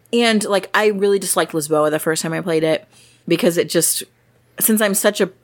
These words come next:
a people person and ex-, experiential kind of oriented person, if I have a bad experience in general it, with a game, that sours me to the game,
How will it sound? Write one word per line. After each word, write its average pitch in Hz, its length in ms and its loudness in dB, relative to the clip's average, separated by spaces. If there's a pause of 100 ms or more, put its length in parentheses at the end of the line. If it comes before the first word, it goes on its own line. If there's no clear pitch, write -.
a 165 60 0
people 180 840 0 (320)
person 208 600 0
and 160 400 -4
ex-, - 200 -6 (380)
experiential 170 760 0
kind 175 180 -2
of 160 60 -8
oriented 160 340 0
person, 170 420 -2 (560)
if 180 160 0
I 196 60 2
have 208 120 0
a 185 80 4
bad 160 240 2
experience 160 800 -2
in 156 180 -4
general 175 680 0 (500)
it, - 180 -4 (100)
with 175 200 2
a 185 60 4
game, 180 640 -2 (300)
that 175 200 -2
sours 165 500 0
me 143 120 -4
to 139 100 -10
the 135 80 -6
game, - 380 -10